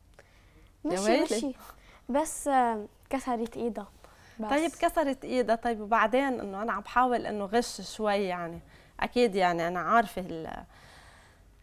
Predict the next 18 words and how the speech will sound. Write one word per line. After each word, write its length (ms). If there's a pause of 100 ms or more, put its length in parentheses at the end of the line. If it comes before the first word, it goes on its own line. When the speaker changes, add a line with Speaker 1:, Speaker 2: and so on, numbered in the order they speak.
Speaker 1:
عارفة 360
إنه 120
كلمة 280
السر 260
ما 120
رح 140
تعطينا 380
إياها 220
بالحلقة 400
ستة 360
لين، 360 (320)
بس 160
إنه 340
في 240
أحداث 540
حتصير 480
أكشن 460
أكتر 340